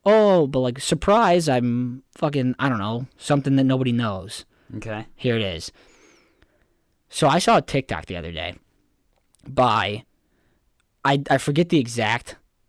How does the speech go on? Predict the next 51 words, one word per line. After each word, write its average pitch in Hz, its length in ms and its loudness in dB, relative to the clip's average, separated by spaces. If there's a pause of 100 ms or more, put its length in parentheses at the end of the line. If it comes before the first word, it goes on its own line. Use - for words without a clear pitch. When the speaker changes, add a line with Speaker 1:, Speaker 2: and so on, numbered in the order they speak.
(140)
Speaker 1:
name 117 320 0
of 117 60 -2
the 113 60 -10
people 120 320 -6
that 104 160 -8
did 98 180 -4
it, 143 160 -6 (580)
but 156 120 4
it 151 80 6
was, 139 120 0
like, 127 260 0
last 135 420 0
name 135 240 4
of 120 120 0
the 107 80 -6
people 113 360 -4
that 107 140 -8
did 107 160 -4
it, 104 140 -4
and 110 160 -6
then, 92 180 -10 (320)
and 123 120 0
then 92 160 -6
twins 92 680 -4 (260)
was 123 200 0
their, 120 180 0
like, 98 260 -8
at 104 240 -4
handle. - 460 -12 (380)
Speaker 2:
<laughs> - 320 0
Speaker 1:
So - 200 4
it'd 180 120 8
be 180 100 6
like, 147 240 6
it'd 147 140 0
be 147 100 4
like, 123 180 2 (240)
it'd 135 160 2
be 135 140 6
if 117 120 0
we 170 180 4
did 104 180 -2
it, 90 140 -10
it'd - 400 -20
be 147 100 4
like 107 160 0 (120)
Cannon 131 520 2
Twins, - 640 -10
Speaker 2:
Yeah, 104 160 -8
Speaker 1:
right? 120 340 0
Speaker 2:
yeah. 76 220 -16